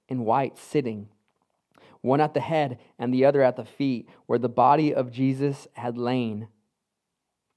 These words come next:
Then they said to her, 'Woman, why are you weeping?' She said to them, 'Because they have taken away my Lord, and I do not know where they have laid him.'" Mary here is emotionally wrecked,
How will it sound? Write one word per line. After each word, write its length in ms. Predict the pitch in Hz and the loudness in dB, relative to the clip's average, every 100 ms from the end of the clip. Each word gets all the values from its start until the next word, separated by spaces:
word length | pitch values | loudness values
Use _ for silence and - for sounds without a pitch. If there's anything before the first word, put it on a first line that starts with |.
| _ _ _ - | _ _ _ -2
Then 120 | 135 | 2
they 100 | 139 | 2
said 320 | - 156 160 | 2 2 2
to 100 | 156 | 2
her, 240 | 127 120 - _ _ _ _ | 0 -2 -6 _ _ _ _
'Woman, 520 | - 123 160 127 101 _ _ _ _ _ _ _ _ | -4 2 2 2 -2 _ _ _ _ _ _ _ _
why 280 | 95 120 135 | -8 -4 0
are 40 | |
you 180 | 139 127 | 2 2
weeping?' 480 | 123 123 95 92 101 _ _ _ _ _ _ _ _ _ _ _ | 0 -4 -8 -18 -20 _ _ _ _ _ _ _ _ _ _ _
She 180 | - 123 | -10 -8
said 240 | 117 123 120 | 0 -2 -2
to 60 | |
them, 380 | 117 117 117 107 _ _ _ _ | -8 -6 -6 -10 _ _ _ _
'Because 280 | 127 170 151 | -4 0 2
they 80 | 160 | 6
have 180 | 151 147 | 4 4
taken 320 | 151 156 170 | -2 0 2
away 240 | 147 143 | 2 2
my 200 | 127 117 | 2 0
Lord, 480 | 107 113 117 113 104 - - _ _ _ _ | 0 2 2 0 -4 -16 -20 _ _ _ _
and 80 | 131 | -4
I 120 | 120 | -4
do 160 | 123 147 | -2 2
not 200 | 127 127 | 2 0
know 320 | 123 135 127 | -2 0 0
where 200 | 117 113 | -2 -4
they 120 | 113 | -6
have 220 | 113 110 | -8 -8
laid 240 | 104 117 104 | -6 -8 -8
him.'" 320 | 107 101 110 _ _ _ _ _ _ _ _ _ _ _ _ _ _ _ _ _ _ _ _ _ _ _ - | -12 -14 -16 _ _ _ _ _ _ _ _ _ _ _ _ _ _ _ _ _ _ _ _ _ _ _ -6
Mary 300 | 123 120 117 | -2 -2 -2
here 220 | 120 123 | -2 -4
is 120 | 120 | -4
emotionally 680 | 120 123 135 135 - 131 123 | -4 -2 -2 -4 -4 -4 -4
wrecked, 400 | 117 120 117 - | -4 -6 -10 -18